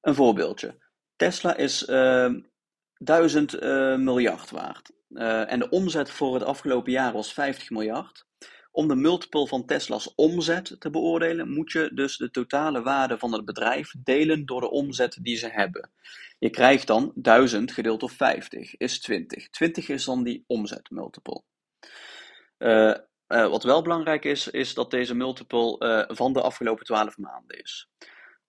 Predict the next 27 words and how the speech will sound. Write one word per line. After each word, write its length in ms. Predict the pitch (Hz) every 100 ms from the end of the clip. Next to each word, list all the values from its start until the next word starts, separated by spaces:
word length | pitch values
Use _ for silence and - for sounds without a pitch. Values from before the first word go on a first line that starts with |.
| -
Multiples 560 | 143 185 180 175 165
kun 160 | - 147
je 100 | 131
voor 180 | 120 113
verschillende 500 | - - 160 151 139
resultaten 680 | 120 123 113 123 107 -
gebruiken. 560 | - 104 - - - -
Een 200 | - -
aantal 280 | 151 160 127
voorbeelden 500 | 139 170 170 160 135
hiervan 360 | 131 123 120
zijn 320 | 110 107 104 -
de 160 | 104 107
revenues, 640 | 113 127 151 165 196 - -
dat 140 | 104
is 100 | 113
de 100 | 113
omzet, 520 | 113 135 151 185 - -
de 300 | - 117 107 - _
ebitda, 600 | - 143 156 139 160 190 - _ - - -
eh, 260 | - - 104
de 200 | - -
earnings, 540 | - 170 170 170 180
dit 220 | - - -
zijn 120 | 110
de 140 | 104
winsten. 560 | 120 147 151 - 147